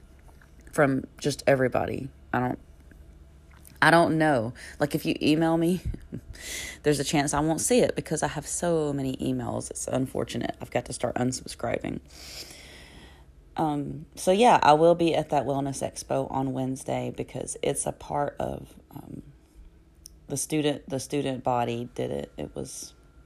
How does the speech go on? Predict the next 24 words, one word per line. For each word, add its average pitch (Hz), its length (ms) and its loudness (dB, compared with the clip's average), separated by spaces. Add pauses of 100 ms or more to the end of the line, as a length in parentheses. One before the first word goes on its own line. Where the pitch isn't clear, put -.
(260)
it 139 60 -4
was 139 120 -2
not 139 240 2
exactly 131 400 -2
something 131 380 -6
that - 140 -6
my 117 120 -4
workplace 180 520 -4
did. 180 320 -4 (340)
It's 135 120 -4
just, 143 240 -6
like, 123 280 -6
happening 120 560 -6
there. - 400 -8 (1300)
So - 160 -4
it'll 139 180 -2
be 135 120 0
a 123 40 -2
good - 140 -4
opportunity 131 500 -4
for 120 180 -8
me 143 200 -2
to 143 100 -2
go 123 460 -4